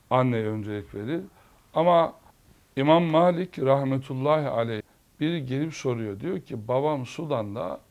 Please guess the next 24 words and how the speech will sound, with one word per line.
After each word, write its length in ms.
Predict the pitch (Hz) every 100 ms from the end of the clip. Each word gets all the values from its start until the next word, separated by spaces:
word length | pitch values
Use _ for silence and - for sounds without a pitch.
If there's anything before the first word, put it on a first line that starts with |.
| _ -
babam 440 | 127 127 139 135 -
oraya 320 | 156 156 123
gitmemi 520 | 110 107 - 120 104
istiyor. 300 | 98 - -
Annem 480 | 139 135 135 135 120
burada 400 | 139 151 127 107 - _
kalmamı 480 | - 113 113 110 107
istiyor. 500 | 95 - - 113 139 - - - _ _
Ne 280 | 120 143 165
dersin?" 520 | 156 123 - 131 113
diye 240 | 110 107 107
İmam 320 | 123 131 127
Malik'e 460 | 120 117 113 127
sorunca 720 | 110 120 120 156 123 113 135 - - - _ _ _
İmam 200 | 135 160
Malik 640 | 151 127 123 135 190 - 123
rahmetullahi 680 | 117 113 107 - 110 107
aleyh, 340 | 98 107 131 170 - - _ _ -
"Ati' 380 | 143 143 165 175 175 _ _ _ 123
ebâke 720 | 120 123 131 110 - 117 - - _ _ -
ve 220 | 127 127
lâ 200 | 113 104
ta'si 440 | - 143 127 -
ummek." 520 | 269 123 113 107 139